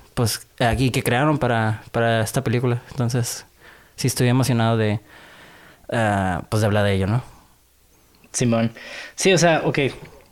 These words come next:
Speaker 2: Ah, quiero hablar de tres aspectos, principalmente como de, de la cinematografía, del diseño sonoro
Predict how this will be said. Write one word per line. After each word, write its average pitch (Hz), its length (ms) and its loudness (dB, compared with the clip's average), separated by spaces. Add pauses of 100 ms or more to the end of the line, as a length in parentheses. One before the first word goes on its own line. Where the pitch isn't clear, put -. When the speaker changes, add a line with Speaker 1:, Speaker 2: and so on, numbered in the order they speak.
(460)
Speaker 2:
Ah, 143 420 4
quiero 151 140 0
hablar 151 220 2
de 151 80 2
tres 147 160 -4
aspectos, 147 420 -2
principalmente 117 600 0
como 113 260 0
de, 104 140 -2
de 107 80 -2
la 107 80 0
cinematografía, 143 1080 2
del 98 720 -2
diseño 110 300 -2
sonoro 147 520 0